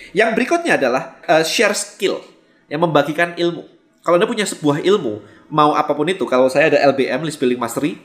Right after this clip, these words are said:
saya punya Tribe Hacker, saya punya List Building Mastery, eh, Tribe, saya sharing skill saya di situ, it's okay. Ya, kalau misalkan ada yang punya skill parenting, bikin komunitas parenting, it's okay. Ada punya skill misalkan skincare, misalkan forex,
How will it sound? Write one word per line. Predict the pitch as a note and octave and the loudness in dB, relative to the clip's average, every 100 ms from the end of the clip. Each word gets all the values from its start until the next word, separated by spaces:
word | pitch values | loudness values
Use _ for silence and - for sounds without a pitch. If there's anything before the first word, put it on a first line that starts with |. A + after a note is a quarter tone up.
| - | -4
saya | C#3+ | -2
punya | C#3+ C#3 C3 | 0 2 2
Tribe | C#3 | 0
Hacker, | D3+ B2+ E3 G3 | -2 -4 -4 -6
saya | A#3 C3+ | -6 -4
punya | C3+ C3 | -4 -2
List | B2+ - | -2 0
Building | C3 B2+ | 0 2
Mastery, | B2 - C#3+ C#3+ | 0 0 4 2
eh, | C#3 - - - | 0 -8 -2 0
Tribe, | - D3 F#3+ - - | 2 0 -2 -8 -16
saya | - D3 | -6 -4
sharing | - F3 G3 A3+ - | 0 2 2 -2 -8
skill | - F3 E3+ | 0 0 2
saya | D#3 | 0
di | D#3 | -2
situ, | C#3+ C#3 F#3+ B3+ - _ - | -4 -4 -4 -6 -18 _ -10
it's | - | -4
okay. | G#4+ - - - - - - | -2 -4 -12 -20 -20 -10 0
Ya, | C3 - | 0 0
kalau | - F#3 | 0 0
misalkan | F#3 F#3 F#3 F#3 | 0 -2 0 2
ada | E3 | 4
yang | F3 F3 F3 - | 4 2 -6 -14
punya | - F3 E3+ | -8 -4 -2
skill | E3+ F3+ E3+ | -2 2 2
parenting, | E3 E3 E3 A3 - _ _ | 2 -2 -4 -8 -10 _ _
bikin | - D3+ | -6 -4
komunitas | D#3 E3 D#3+ D#3+ | 0 0 -2 -4
parenting, | D#3 D#3 E3 G#3+ - | -2 -2 0 -4 -4
it's | - - | -6 0
okay. | C#4 C#4 - - - _ _ - - | 0 0 -4 -10 -20 _ _ -20 -14
Ada | - E3 E3 E3 | -4 0 0 0
punya | E3+ D#3+ | -6 -6
skill | D#3+ - E3 D#3+ D#3+ D#3+ D#3 | -6 0 2 4 2 0 -2
misalkan | D3+ D3 C#3 D#3+ D#3 D3+ - _ _ | -4 -4 -2 -2 -4 -14 -20 _ _
skincare, | - - D3 D3 A3+ C4+ - | -8 -2 -2 0 -2 -2 -6
misalkan | C#3 D3 D#3 | -2 0 0
forex, | F3 E3+ A3+ - - | 2 2 2 -4 -16